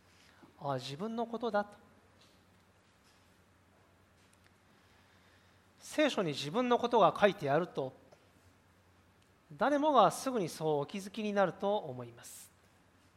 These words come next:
そして実際、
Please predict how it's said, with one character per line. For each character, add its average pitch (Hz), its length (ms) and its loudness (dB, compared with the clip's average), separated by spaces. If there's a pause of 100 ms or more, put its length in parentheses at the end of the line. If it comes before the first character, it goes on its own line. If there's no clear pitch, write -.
(2250)
そ 220 160 -4
し - 60 -10
て 220 120 4
実 - 260 -6
際、 233 220 2